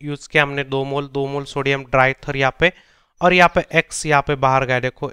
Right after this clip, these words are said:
ये, ये वाला पार्ट जो है वो बाहर गया, एनएक्स यहाँ पे बाहर गया, और ये कार्बन और ये कार्बन दोनों रिंग का आपस में कनेक्ट हो गया, तो this is the diphenyls।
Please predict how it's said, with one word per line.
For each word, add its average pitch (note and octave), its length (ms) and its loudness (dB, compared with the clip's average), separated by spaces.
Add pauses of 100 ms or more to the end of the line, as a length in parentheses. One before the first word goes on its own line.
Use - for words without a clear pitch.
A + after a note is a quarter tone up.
ये, C3 60 -6
ये B2+ 180 -6
वाला B2 240 -6
पार्ट A#2+ 380 -2
जो B2 160 -8
है B2 60 -4
वो B2 140 -6
बाहर A#2+ 340 -2
गया, C3 240 0 (500)
एनएक्स C3+ 460 -2
यहाँ B2+ 180 0
पे C3 60 -6
बाहर B2+ 280 0
गया, F3+ 220 0 (120)
और G3 140 0
ये G3 360 0 (100)
कार्बन D#3 340 4
और D3+ 180 -2
ये D3 100 -2
कार्बन C3+ 440 0
दोनों B2+ 280 -6
रिंग A#2+ 160 -8
का B2 120 -4
आपस - 360 -8
में B2+ 100 -12
कनेक्ट A#2+ 280 -8
हो B2 100 -6
गया, B2 140 -6
तो - 140 -16
this B2+ 260 -12
is C#3 60 -10
the D3 100 0
diphenyls। A#2+ 760 0